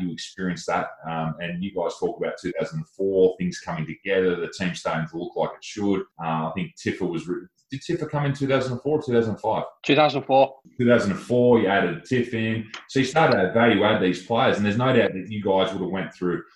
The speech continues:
Speaker 1: a process to put them together to say, "This is what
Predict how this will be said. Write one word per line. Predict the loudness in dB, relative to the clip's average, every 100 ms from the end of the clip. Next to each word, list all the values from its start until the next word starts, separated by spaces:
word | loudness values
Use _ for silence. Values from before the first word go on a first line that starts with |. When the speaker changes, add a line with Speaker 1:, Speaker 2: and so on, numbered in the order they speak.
| _ -8
Speaker 1:
a |
process | 0 0 2 0 0 0
to | 0 0 -4 -14 -20 _
put | -2
them | 0 0
together | -2 -2 0 0
to | -2
say, | -2 0
"This | 0 -4
is | -10
what | -8